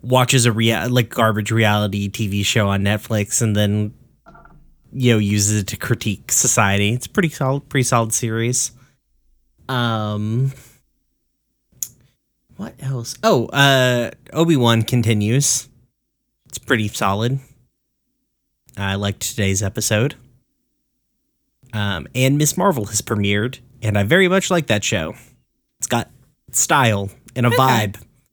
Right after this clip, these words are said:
Speaker 1: Um, I will highly recommend it, just 'cause it, it's got a, its own character.
Speaker 2: Okay.
Speaker 1: Which is not true about most Marvel stuff, so
Speaker 2: Yeah.
Speaker 1: very much in the, hopefully, like, this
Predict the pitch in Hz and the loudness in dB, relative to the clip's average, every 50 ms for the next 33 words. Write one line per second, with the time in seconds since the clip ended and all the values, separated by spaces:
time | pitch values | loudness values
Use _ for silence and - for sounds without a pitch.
0 | _ _ _ _ _ _ _ _ _ _ _ _ - - - 113 113 107 104 101 | _ _ _ _ _ _ _ _ _ _ _ _ -18 -12 -8 -6 -6 -4 -4 -4
1 | 101 104 113 127 143 151 - - _ _ _ _ _ _ _ _ _ - - 110 | -4 -4 -4 -4 -6 -6 -10 -14 _ _ _ _ _ _ _ _ _ -14 -6 -2
2 | 113 117 117 117 - 127 127 127 131 135 131 131 127 - 143 135 139 131 113 101 | 0 2 2 4 4 4 4 4 4 4 4 2 2 2 2 2 2 2 2 0
3 | 101 - - - - - - - - - - - - - - - 113 110 117 117 | -4 -6 -10 -16 -20 -20 -20 -20 -20 -20 -10 -4 -4 -2 -2 0 0 2 2 0
4 | 117 - - - _ _ _ _ _ _ _ _ _ _ _ _ _ _ _ _ | -2 -6 -14 -20 _ _ _ _ _ _ _ _ _ _ _ _ _ _ _ _
5 | - - 127 113 117 117 123 - - - 131 131 127 127 - - 135 127 - - | -10 -8 -4 0 0 0 0 -2 -4 0 0 2 2 0 -2 -4 -4 -2 -2 0
6 | - 135 131 135 131 127 120 - 143 143 131 123 104 - - 113 107 101 95 - | 2 4 4 6 6 4 4 4 4 4 4 2 0 -2 -2 -4 -4 -4 -6 -8
7 | - _ _ _ _ _ _ _ _ _ _ - - 359 262 202 175 - 120 120 | -16 _ _ _ _ _ _ _ _ _ _ -6 -4 -2 0 0 2 2 0 -2
8 | 120 - - - 131 131 117 123 123 - 123 127 123 120 - 131 123 117 113 101 | -2 -4 -4 -2 0 2 2 2 2 0 0 0 0 0 0 2 2 2 2 0
9 | 107 98 - - 117 107 104 - - - - 117 107 104 113 - - - _ _ | -2 -4 -4 -2 -2 -4 -4 -4 -6 -4 -2 -2 -2 -2 -4 -6 -12 -20 _ _
10 | _ _ _ _ _ - 220 202 196 196 - 123 123 - - - 139 135 131 123 | _ _ _ _ _ 0 2 4 4 4 4 2 0 -2 -4 -2 -2 0 0 2
11 | 123 120 117 113 117 117 110 - - - 147 147 135 - - 143 131 131 131 127 | 2 2 2 0 -2 -2 -4 -8 -4 -2 -2 -2 -2 -2 -2 0 0 0 0 0
12 | 127 123 123 123 123 - - _ _ _ _ _ _ _ _ _ _ _ _ - | 0 0 -2 -2 -4 -6 -10 _ _ _ _ _ _ _ _ _ _ _ _ -8
13 | 120 120 120 117 113 101 107 107 107 123 120 113 - - - - - - - - | -4 -2 0 0 0 -2 -4 -2 0 2 2 2 2 0 0 0 -2 -4 -6 -8